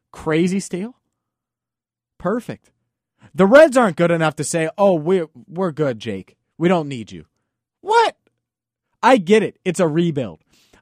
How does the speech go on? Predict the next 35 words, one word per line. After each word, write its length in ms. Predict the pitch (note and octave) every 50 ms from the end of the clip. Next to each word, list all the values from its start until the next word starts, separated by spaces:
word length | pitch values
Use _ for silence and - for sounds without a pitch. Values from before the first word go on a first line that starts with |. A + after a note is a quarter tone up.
| _ -
I 220 | G#3 G#3+ G#3+ G#3
get 280 | E3 C3 C3 F3 F3 D3+
it. 160 | B2+ F#2+ -
You 100 | D3+ E3
need 200 | E3+ F3+ F#3 D#3+
to 60 | D#3
see 180 | - - E3+ E3
the 80 | D3 D3
young 240 | C#3+ D3+ D3 C3+
guys. 340 | A#2+ A#2+ G#2+ F2+ E2 D#2+ - _ _ _ _ _
I 140 | D3 E3+ F#3+
also 340 | F#3 F#3 F#3+ F3+ - F3+ E3+
understand 480 | D#3+ D#3 D3 C3+ - - D3+ C#3+ C#3 C#3
that 140 | C#3 -
you 80 | E3 E3+
can 160 | - D3+ C#3
add 180 | C#3 C#3+ D3 C#3
a 60 | C3+
guy 180 | A#2+ C#3 C3 B2
like 200 | A#2 A2+ G2+ -
Jake 220 | - C#3 C3+ -
Arrieta 560 | C3 A#2+ A2+ A2+ A2+ G#2+ G#2+ G#2 D#2+ D2+ - _ _ _ _ _ -
or 100 | A#2 B2
Lance 380 | C3+ D3 C#3+ C#3 B2+ - -
Lynn 260 | - B2+ A2+ G2 E2 - _ _ _ _ -
or 300 | A#2 A2+ G#2+ G2+ G2+ G2 _ _ _ - _
Cobb, 400 | - - F3 D#3+ D3 B2+ G#2 A2+
Alex 280 | A#2+ C#3 C#3+ C3 - -
Cobb, 300 | - D#3 C3+ A#2+ G#2+ -
or 180 | F3 F3 G3+ - - - - - - -
anybody 420 | D4+ E4 D#4+ D4 C4+ B3 A3 A3
else 320 | B3+ B3 D3+ A2 - -
for 160 | - _ E3 D#3
that 180 | D3 C3 G#2+
matter. 300 | A2+ G#2+ F#2 D#2 D2 -